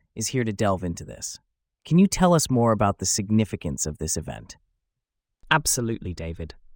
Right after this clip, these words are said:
Speaker 2: Shaquille O'Neal was a trailblazer for the Orlando Magic in many ways. He was their first number one overall draft pick, the first player to make an All-Star team in a Magic uniform, and their first Rookie of the Year. However,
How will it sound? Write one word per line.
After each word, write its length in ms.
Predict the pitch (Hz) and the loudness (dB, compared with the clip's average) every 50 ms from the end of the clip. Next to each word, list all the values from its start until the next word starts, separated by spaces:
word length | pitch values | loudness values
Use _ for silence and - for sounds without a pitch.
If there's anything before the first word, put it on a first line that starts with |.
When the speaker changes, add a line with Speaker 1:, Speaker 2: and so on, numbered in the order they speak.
| - - - - - - - - - - - | -20 -20 -20 -20 -20 -20 -20 -20 -20 -14 -6
Speaker 2:
Shaquille 460 | - - 170 165 - 202 196 190 185 175 | -4 -4 -4 0 2 4 4 6 6 6
O'Neal 340 | 156 139 131 120 98 95 | 4 4 2 0 -2 -4
was 140 | 95 107 - | -2 -2 -2
a 60 | 117 | -2
trailblazer 760 | 107 - - - 143 139 131 113 104 101 90 90 - - 80 80 | -2 -4 0 2 2 2 2 0 -2 -4 -4 -4 -4 -6 -8 -12
for 120 | - - 104 | -12 -10 -8
the 120 | 98 104 104 | -6 -4 -4
Orlando 400 | 104 104 107 110 113 110 107 101 | -2 0 0 0 0 0 -2 -2
Magic 460 | 101 104 107 107 - - 78 - - | 0 -2 -2 -2 -4 -8 -10 -8 -8
in 100 | 92 92 | -6 -6
many 220 | 95 95 95 92 | -6 -6 -6 -6
ways. 480 | 90 95 90 85 78 82 82 - - - - - - - - - - - - - - - | -6 -6 -6 -6 -8 -8 -8 -8 -10 -10 -14 -20 -20 -20 -20 -20 -20 -20 -20 -20 -20 -6
He 140 | - 175 175 | -2 0 2
was 140 | 170 165 | 2 4
their 140 | - 160 151 | 4 2 2
first 380 | - - - 165 170 165 - - | 2 2 2 2 2 2 0 0
number 220 | 147 143 139 131 | 0 -2 -2 -2
one 220 | 131 127 127 123 123 | -2 -2 -2 -2 -2
overall 320 | 113 113 113 107 98 95 | -2 -4 -4 -6 -6 -6
draft 360 | 95 120 123 127 120 - - | -4 -4 -2 -4 -4 -6 -8
pick, 340 | - - 92 - - - - - - - - - - - - | -10 -10 -10 -10 -12 -18 -20 -20 -20 -20 -20 -20 -20 -14 -12
the 60 | - - | -12 -10
first 420 | - - 165 165 170 - - - | 0 4 4 4 4 4 0 -4
player 300 | - - 131 113 98 90 | -4 -4 -2 -2 -2 -4
to 140 | - - 120 | -4 -4 -4
make 200 | 110 107 - - | -4 -4 -4 -6
an 80 | 107 | -8
All-Star 500 | - - 139 135 127 - - - 104 98 | -8 -6 -6 -4 -2 -2 -2 -2 -4 -4
team 380 | - - - 123 107 92 85 82 | -4 -6 -6 -6 -6 -6 -6 -6
in 80 | 73 87 | -6 -6
a 40 | |
Magic 400 | 95 104 117 120 - 101 92 - | -4 -2 -2 -4 -4 -6 -8 -8
uniform, 520 | - 98 90 85 - - 85 80 80 85 - - - - - - - - | -6 -6 -6 -6 -8 -10 -8 -8 -8 -8 -10 -12 -18 -20 -20 -20 -10 -6
and 140 | - 127 127 | -2 -2 -2
their 80 | 120 | -2
first 400 | - - - 160 151 143 - - | -2 0 2 2 2 2 0 -2
Rookie 280 | - 120 - - 110 98 | -6 -8 -8 -8 -8 -8
of 100 | 87 - | -8 -8
the 100 | - 90 | -10 -8
Year. 360 | 87 101 107 101 87 87 - - - - - - - - - - - - - - - - - - - | -6 -6 -4 -4 -6 -8 -12 -16 -20 -20 -20 -20 -20 -20 -20 -20 -20 -20 -20 -20 -20 -20 -20 -20 -12
However, 460 | - - 139 151 165 156 113 87 80 | -6 -2 2 2 2 2 0 -4 -8